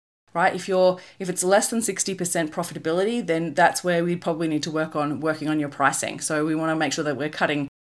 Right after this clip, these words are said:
costs for your overheads, or maybe we want to increase in, in regards to make it much more profitable and make your offer irresistible so you can charge that, right? So really being considerate when you're pricing your,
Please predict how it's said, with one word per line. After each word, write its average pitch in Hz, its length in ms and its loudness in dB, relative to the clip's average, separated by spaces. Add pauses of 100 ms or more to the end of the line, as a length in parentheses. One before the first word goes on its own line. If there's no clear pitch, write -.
(140)
costs 180 280 4
for 160 80 -2
your 151 140 2
overheads, 247 580 2
or 165 60 -2
maybe 160 240 0
we 160 80 2
want 151 240 -2
to 160 80 -2
increase 147 480 -2
in, 151 160 -4
in 151 160 -2
regards 139 380 -2
to - 160 -4
make 143 180 -6
it - 60 -6
much 139 280 -4
more 139 140 -2
profitable 127 600 -6 (240)
and 165 140 -2
make 160 180 2
your 160 160 2
offer 147 200 -2
irresistible 147 580 -2
so 147 100 -2
you 147 120 -2
can 139 320 -4
charge - 340 -2
that, - 260 2
right? 190 300 2 (320)
So 185 200 4 (220)
really 208 320 4
being 214 240 2
considerate 170 540 -2
when 160 160 2
you're 156 100 2
pricing 165 480 0
your, 151 240 0